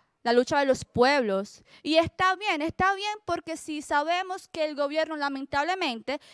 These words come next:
que no debería de ser así, porque un gobierno constitucional debe cumplir los derechos, debe de invertir el dinero del pueblo en lo que verdaderamente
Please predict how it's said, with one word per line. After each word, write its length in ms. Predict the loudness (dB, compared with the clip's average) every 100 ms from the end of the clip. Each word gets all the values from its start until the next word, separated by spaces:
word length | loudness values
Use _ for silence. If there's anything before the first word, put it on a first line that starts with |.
| -4
que 140 | 0
no 160 | 2 6
debería 400 | 6 6 2 0
de 120 | -2
ser 220 | -4 -6
así, 360 | -6 -6 -12 -12
porque 380 | -6 -6 -2 -4
un 120 | 2
gobierno 460 | 2 2 -2 -6
constitucional 840 | -6 -6 -6 -10 -10 -6 -2 -2 -4 -10 -20 0
debe 360 | 4 6 6
cumplir 480 | 2 -8 -4 -2 0
los 200 | 0 -2
derechos, 600 | -2 0 0 -2 -10 -10
debe 320 | -2 2 2
de 80 | 0
invertir 420 | -2 -4 -4 -2
el 100 | -2
dinero 280 | -2 -4 -4
del 140 | -4 -2
pueblo 240 | 0 0
en 60 | -2
lo 100 | -4
que 140 | -2
verdaderamente 1040 | -2 0 2 2 2 0 -4 -8 -6 -8